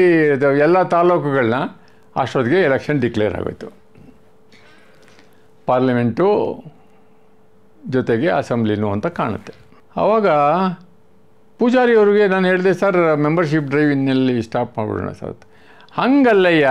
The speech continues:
ನೀನು ಹಂಗೆ ನೀನು ಅಬ್ಸರ್ವರ್ ಆಗಿ ಎಲೆಕ್ಷನ್ ನಡೆಸಯ್ಯ" ಅಂತ ಹೇಳಿದ್ರು. ಸರಿ, ಮಂಜುಗೆ ಹೇಳಿದೆ, "ಹಿಂಗೆ ಹೇಳ್ತಾ ಇದ್ದಾರಪ್ಪ, ಎಲೆಕ್ಷನ್‌ಗೂ ನೀನೇ ಅಬ್ಸರ್ವರ್ ಆಗಿರು ಅಂತ ಹೇಳಿದ್ದಾರೆ, ಏನು ಮಾಡೋದು?" ಅಂತ, "ಒಂದು ಮೀಟಿಂಗ್ ಕರೆಯೋಣ ಸರ್, ಒಂದು ಕ್ಯಾಂಡಿಡೇಟ್ ಸೆಲೆಕ್ಷನ್‌ಗೆ" ಅಂತೇಳಿ,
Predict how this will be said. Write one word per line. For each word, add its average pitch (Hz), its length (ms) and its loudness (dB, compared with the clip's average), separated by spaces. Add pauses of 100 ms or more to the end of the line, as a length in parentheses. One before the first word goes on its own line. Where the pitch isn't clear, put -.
(120)
ನೀನು 226 340 0
ಹಂಗೆ 240 320 2
ನೀನು 208 280 2
ಅಬ್ಸರ್ವರ್ 208 600 2
ಆಗಿ 180 240 2
ಎಲೆಕ್ಷನ್ 208 460 2
ನಡೆಸಯ್ಯ" 120 520 0 (140)
ಅಂತ - 180 -10
ಹೇಳಿದ್ರು. - 400 -16 (1040)
ಸರಿ, 240 300 0
ಮಂಜುಗೆ 208 420 2
ಹೇಳಿದೆ, 185 240 0
"ಹಿಂಗೆ 175 260 0
ಹೇಳ್ತಾ 165 240 0
ಇದ್ದಾರಪ್ಪ, 151 360 0
ಎಲೆಕ್ಷನ್‌ಗೂ 147 680 0
ನೀನೇ 131 320 0
ಅಬ್ಸರ್ವರ್ 117 500 0
ಆಗಿರು 110 460 -2
ಅಂತ 98 160 -6
ಹೇಳಿದ್ದಾರೆ, 110 640 -4 (280)
ಏನು 147 220 0
ಮಾಡೋದು?" 107 340 -6
ಅಂತ, 170 120 -6
"ಒಂದು 247 260 2
ಮೀಟಿಂಗ್ 220 340 0
ಕರೆಯೋಣ 139 300 0
ಸರ್, 170 240 0 (240)
ಒಂದು 117 280 -2
ಕ್ಯಾಂಡಿಡೇಟ್ 131 420 -2
ಸೆಲೆಕ್ಷನ್‌ಗೆ" 113 580 -2
ಅಂತೇಳಿ, 101 440 -4